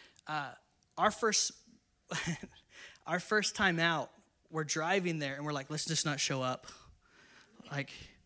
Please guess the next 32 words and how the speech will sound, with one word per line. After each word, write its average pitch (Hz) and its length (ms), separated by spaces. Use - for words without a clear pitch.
we're 156 100
gonna 165 120
walk 160 320
up 165 100
to 165 80
strangers 151 520
and 143 100
ask 139 260
if 160 100
we 151 80
can 147 120
pray 143 160
for 147 140
'em. 147 60
Let's 156 180
just 190 140
not 156 200
go. 131 320
This 190 260
is 139 80
stupid. 143 540
This 170 200
isn't 185 200
gonna 160 160
work." 139 400
You're, 147 240
you're 151 140
nervous, 160 580
your 139 160
palms 165 380
are 160 60
sweating, 160 800